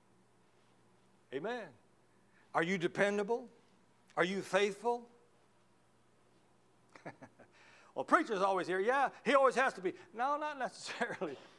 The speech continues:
But the idea is that, that you see, you see, people sometimes, they get in sideways and they say, "Well, it's all the pastor's problem." No, he's not the problem. You're not gonna give, have to give account for him.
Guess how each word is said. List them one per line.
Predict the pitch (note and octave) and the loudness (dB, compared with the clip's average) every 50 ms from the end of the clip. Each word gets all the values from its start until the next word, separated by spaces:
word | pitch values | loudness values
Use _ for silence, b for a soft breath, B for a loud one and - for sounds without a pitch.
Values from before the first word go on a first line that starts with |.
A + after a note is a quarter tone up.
| - - - | -20 -14 -10
But | F#3+ F#3 | -8 -4
the | F#3+ G#3 | -2 2
idea | G#3 A3+ A3+ G#3 G3 B3 B3 A#3+ | 2 2 2 0 -2 -4 -4 -2
is | G#3 G#3 F#3+ D#3 D3 G3 F3+ F3 D#3+ | 0 0 -2 -2 -2 -8 -10 -6 -8
that, | F#3 G3+ G3 - - F3 | -8 -8 -8 -10 -12 -8
that | F#3 G#3 G3+ - F#3 | -8 -8 -8 -10 -12
you | G3 A3 A#3+ - - B B B B B B - | -12 -12 -12 -14 -18 B B B B B B -18
see, | - - C4 | -12 -12 -10
you | A#3+ A#3 A3+ | -6 -4 -4
see, | G3 - - B3+ A#3+ A#3 G3+ - _ _ _ _ _ _ _ _ _ _ _ _ _ _ _ _ _ _ _ _ _ _ _ _ _ _ _ _ _ _ _ _ _ _ _ _ _ - | -4 -4 -4 -6 -6 -6 -8 -12 _ _ _ _ _ _ _ _ _ _ _ _ _ _ _ _ _ _ _ _ _ _ _ _ _ _ _ _ _ _ _ _ _ _ _ _ _ -6
people | C#4 D#4+ - D4+ - | -6 -4 -2 -4 -4
sometimes, | - C4 B3 - F#3+ F#3+ G3+ F#3+ E3 F#3 - | -2 -4 -4 -4 -4 -4 -4 -6 -6 -8 -6
they | F#3+ G#3 | -6 -6
get | G3+ B3+ B3 | -6 -6 -6
in | A#3 G#3+ | -6 -8
sideways | A#3 - A3 G#3+ G3+ F#3 C#3+ C3+ C3+ C3+ B2+ A2 | -8 -6 -4 -2 -2 -2 -2 -4 -4 -4 -4 -6
and | B2 | -8
they | C#3 C3+ | -10 -10
say, | B2+ - - D3 D3 | -10 -8 -8 -8 -6
"Well, | C3+ C3+ C3+ B2+ A#2+ A#2 - - F3+ | -4 -2 -2 -4 -4 -8 -12 -14 -14
it's | C3+ - - | -12 -6 -4
all | E3+ F3 D#3+ | -4 -4 -4
the | C#3+ | -6
pastor's | - D#3 F3+ G#3+ G#3 - - C3 - _ _ _ | -4 -2 -2 -2 -2 -6 -14 -20 -20 _ _ _
problem." | - C#3 C3 A#2+ A#2 G2+ G2 F#2 F#2 G2+ B2 | -6 -4 -4 -4 -4 -8 -12 -18 -20 -20 -18
No, | C#3+ F3 A3 A#3 A3+ G#3+ | -12 -10 -8 -8 -6 -8
he's | G3+ A3 A3+ - | -8 -10 -10 -12
not | A#3 G3 | -12 -12
the | - B2+ | -12 -16
problem. | - A#2+ G#2+ F#2+ F2+ F2 F#2+ C3+ D3+ _ _ _ _ _ _ b b b b b b b b b b b b b b b b _ _ - | -16 -14 -14 -16 -16 -16 -20 -20 -20 _ _ _ _ _ _ b b b b b b b b b b b b b b b b _ _ -14
You're | D3+ D3+ A#3+ C#4 C#4+ | -6 -4 -2 0 2
not | D4 C#4 C4+ | 2 0 0
gonna | - A#3+ A3+ A3 | 0 -4 -4 -2
give, | F#3 A#3 A3+ G#3+ - | 0 0 0 0 0
have | - G3+ A3 G#3 - | -2 -2 -2 -2 -2
to | G3+ G3+ | -2 -2
give | F#3+ E3+ | -2 -4
account | D#3+ - - G#3 A3 G3+ F3 - | -4 -8 -6 -4 -4 -4 -6 -6
for | - C3+ | -10 -10
him. | B2+ A#2+ C#3 B2+ G2 | -10 -8 -10 -12 -12